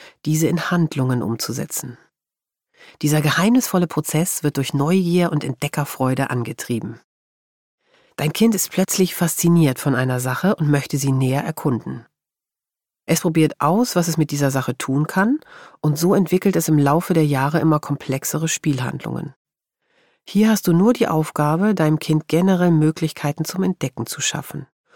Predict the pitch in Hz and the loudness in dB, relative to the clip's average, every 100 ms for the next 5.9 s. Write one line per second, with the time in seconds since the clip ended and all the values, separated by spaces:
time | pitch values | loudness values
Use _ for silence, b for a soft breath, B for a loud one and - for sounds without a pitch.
0 | B B 180 190 175 175 - 185 175 165 | B B 2 2 4 2 2 2 4 2
1 | 156 143 139 139 135 160 233 - 165 151 | 2 0 0 0 0 2 2 2 2 2
2 | 147 - 139 135 151 175 - 196 139 139 | 0 0 -2 -2 0 0 0 -2 -2 -2
3 | 139 143 143 156 - 175 175 135 123 - | -2 -2 -2 -2 -4 -4 -4 -4 -4 -6
4 | - 135 _ _ _ _ _ _ _ _ | -12 -18 _ _ _ _ _ _ _ _
5 | - 156 147 - 151 170 208 - | -6 -2 -2 0 2 2 2 -6